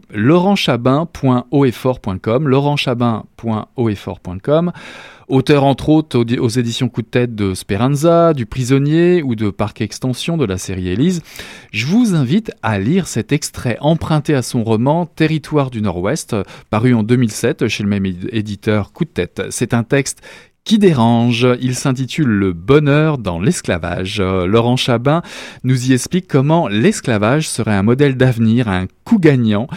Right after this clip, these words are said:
qui réglerait notre crainte du chômage, préserverait notre santé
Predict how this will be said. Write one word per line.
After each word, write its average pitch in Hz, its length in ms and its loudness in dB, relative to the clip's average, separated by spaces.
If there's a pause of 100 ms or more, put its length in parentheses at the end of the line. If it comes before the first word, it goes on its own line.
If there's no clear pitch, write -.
(260)
qui 110 160 -2
réglerait 120 540 2
notre 92 520 -6
crainte 160 280 -2
du 127 100 -4
chômage, 104 640 -4
préserverait 104 880 -2
notre 131 360 0
santé 123 420 -4